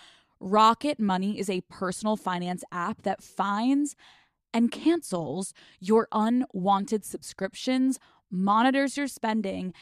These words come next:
and helps lower your bills so that you can grow your savings. Rocket Money has over five million users and has saved a total of five hundred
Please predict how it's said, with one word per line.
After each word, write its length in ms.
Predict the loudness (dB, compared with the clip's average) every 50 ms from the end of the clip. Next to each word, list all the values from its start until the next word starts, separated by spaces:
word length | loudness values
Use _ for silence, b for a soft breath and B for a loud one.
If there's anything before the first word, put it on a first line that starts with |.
| B B B
and 160 | -2 -2 -2
helps 380 | 0 0 0 0 -2 -2 -6 -10
lower 460 | -6 -2 0 2 2 2 0 0 -2
your 220 | -2 -2 -4 -6 -6
bills 420 | -6 -6 -4 -4 -4 -4 -4 -4
so 100 | -4 -4
that 140 | -4 -4 -6
you 280 | -8 -8 -6 -6 -6
can 220 | -6 -6 -8 -8 -6
grow 240 | -4 -4 -4 -4 -4
your 160 | -4 -6 -8
savings. 560 | -8 -10 -12 -14 -14 -14 -16 -16 -16 -18 -18 B B B B B B
Rocket 360 | 2 4 4 4 4 2 2
Money 260 | 2 2 2 2 2
has 200 | 2 2 0 0 0
over 280 | -2 0 0 0 -2 -4
five 520 | -8 -6 -2 0 2 2 4 2 2 0 -2 b b b b b
million 580 | -2 0 2 2 2 2 4 4 6 6 6
users 540 | 4 4 2 0 0 0 0 0 0 0 -2 -4
and 100 | -2 -2
has 240 | 0 0 0 -2 -2
saved 400 | -2 -2 -2 0 2 2 2 0
a 100 | 0 -4
total 440 | -4 -2 0 0 2 2 2 0 0
of 180 | -2 -4 -4 -4 b b b b b b
five 440 | -10 -2 2 2 4 4 2 0
hundred 480 | 0 0 0 0 2 2 2 2 2 -2